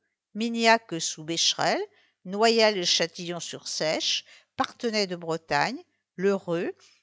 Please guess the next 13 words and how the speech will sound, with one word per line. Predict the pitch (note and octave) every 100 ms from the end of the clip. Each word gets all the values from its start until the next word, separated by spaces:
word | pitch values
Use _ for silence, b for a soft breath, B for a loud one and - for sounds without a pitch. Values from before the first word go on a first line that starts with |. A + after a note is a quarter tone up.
| _ -
Romilly, | D3+ G3+ B3 A3 F#3+ E3+ G#3+ F4+ _ _ -
Saint-Armel, | - C4+ C#4 G3+ - F3 D#3+ F3+ C#4+ _ -
Saint-Grégoire | - - B3+ G#3 G3 E3 E3 F#3+ D4 -
et | A#3+ E4 -
Vezin-le-Coquet. | E3+ F3+ F#3+ F#3+ D4 E4+ C#4 D#4 - D4+ - D3+ - b b b b b b b b
Pour | -
participer | - F#3+ - F#3+ - - F#3+
à | D#3+
ces | - D#3+ E3
ateliers | F3+ G#3 G3 A3 A3+
qui | F3+ F3+
se | -
dérouleront | F3 E3+ G3 G3+ F#3+ F3+ F3+ D#3+